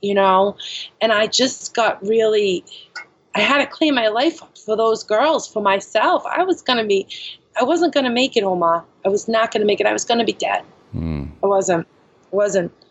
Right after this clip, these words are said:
Speaker 1: I was not gonna be able to make it. And, um,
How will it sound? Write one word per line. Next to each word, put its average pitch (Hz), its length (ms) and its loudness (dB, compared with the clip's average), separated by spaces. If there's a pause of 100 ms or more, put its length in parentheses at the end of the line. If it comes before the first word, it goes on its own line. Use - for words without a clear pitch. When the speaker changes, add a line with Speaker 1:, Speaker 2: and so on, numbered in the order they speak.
(440)
Speaker 1:
I 190 40 2
was 208 160 2
not 202 240 2
gonna 202 180 2
be 208 140 2
able 196 160 2
to 190 80 0
make 185 300 0
it. 190 240 2
And, 180 240 2
um, 165 380 0